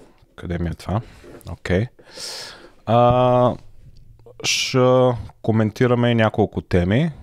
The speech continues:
И първата тема, която искам да коментирам. А, отваряй се, бе.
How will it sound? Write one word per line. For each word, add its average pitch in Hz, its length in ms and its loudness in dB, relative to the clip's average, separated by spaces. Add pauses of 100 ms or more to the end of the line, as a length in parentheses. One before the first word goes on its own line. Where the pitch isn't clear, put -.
(160)
И 123 180 0
първата 120 500 0
тема, 131 560 0
която 104 340 0
искам 98 300 -4
да 90 120 -2
коментирам. 113 800 -2 (1160)
А, 110 120 2
отваряй 131 320 2
се, - 140 -4
бе. 98 140 0